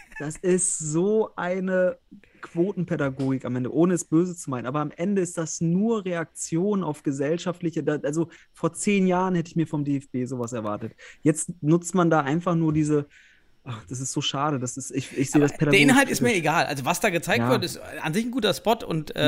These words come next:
Speaker 1: Ja,
Speaker 2: nett
Speaker 1: aber das
Speaker 2: gemacht.
Speaker 1: ist, das ist es ja eben. Das ist immer am Wiederholen. Das ist
Speaker 2: Genau.
Speaker 1: nur noch, das ist wie so eine Propaganda, die dir ins Gehirn geblasen
Speaker 2: Das wird,
Speaker 1: wird jedes
Speaker 2: die werden
Speaker 1: Mal.
Speaker 2: noch mal mehr als dr-, als ein Werbespot haben. Es gibt noch einen zweiten, meine ich.
Speaker 1: Es gibt dann diesen, diesen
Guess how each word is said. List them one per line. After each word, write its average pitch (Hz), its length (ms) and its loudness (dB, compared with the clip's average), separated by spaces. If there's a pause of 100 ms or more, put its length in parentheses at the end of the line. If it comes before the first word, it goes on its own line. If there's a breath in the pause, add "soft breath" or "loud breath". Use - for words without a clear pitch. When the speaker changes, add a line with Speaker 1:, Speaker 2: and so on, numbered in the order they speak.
Speaker 1:
Ja, 190 80 8
Speaker 2:
nett 214 80 6
Speaker 1:
aber 208 80 6
das 208 80 8
Speaker 2:
gemacht. - 300 4
Speaker 1:
ist, - 80 -4
das 180 120 2
ist 262 160 0
es 190 80 -10
ja 185 80 4
eben. 156 260 4
Das 160 160 -2
ist 175 220 -6
immer 240 220 0
am 202 160 -2
Wiederholen. 202 500 0
Das 175 100 -2
ist 175 220 -8
Speaker 2:
Genau. 185 240 4
Speaker 1:
nur 196 240 2
noch, 214 320 -4
das 170 200 -4
ist 170 100 -4
wie 208 60 -2
so 226 120 -2
eine 208 140 2
Propaganda, 190 880 -4
die 185 100 0
dir 180 140 2
ins 175 200 -2
Gehirn 170 400 0
geblasen 151 380 0
Speaker 2:
Das 156 100 -2
wird, 170 120 2
Speaker 1:
wird 160 140 0
jedes 180 260 -2
Speaker 2:
die 190 100 -2
werden 277 140 4
Speaker 1:
Mal. 330 80 2
Speaker 2:
noch 233 60 4
mal 208 180 6
mehr 262 280 0
als - 280 -6 (100)
dr-, - 240 -12
als 165 220 -2
ein 226 240 -2
Werbespot 277 540 0
haben. 147 80 -2
Es 143 60 -8
gibt - 140 -8
noch 208 80 -2
einen 185 100 -4
zweiten, - 440 -4
meine 233 220 0
ich. 269 60 -2
Speaker 1:
Es 277 120 2
gibt 226 160 0
dann 220 80 4
diesen, 220 360 2
diesen 202 300 -4